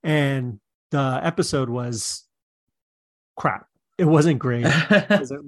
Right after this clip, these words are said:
Speaker 1: it wasn't good at all. Uh, so many things were pushed back. Um, do you have any memories of that time, Christian? Do you remember kind of that happening, the writer's strike, and kind of how you, you know, your viewing habits were affected, or what, anything you enjoyed was affected by that?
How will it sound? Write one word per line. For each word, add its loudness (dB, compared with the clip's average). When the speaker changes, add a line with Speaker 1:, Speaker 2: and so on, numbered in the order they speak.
Speaker 1:
it 2
wasn't 4
good 2
at 0
all. -2
Uh, -4
so -2
many -2
things -6
were -6
pushed -8
back. -2
Um, -4
do 0
you 8
have 6
any 2
memories 2
of 0
that -2
time, -4
Christian? -4
Do -4
you -2
remember -4
kind -6
of -8
that -2
happening, -4
the -2
writer's 0
strike, -2
and -8
kind -6
of -8
how -2
you, -12
you 0
know, -4
your 4
viewing -2
habits -8
were -4
affected, -6
or -6
what, -6
anything -4
you 2
enjoyed -6
was -8
affected -14
by -10
that? -14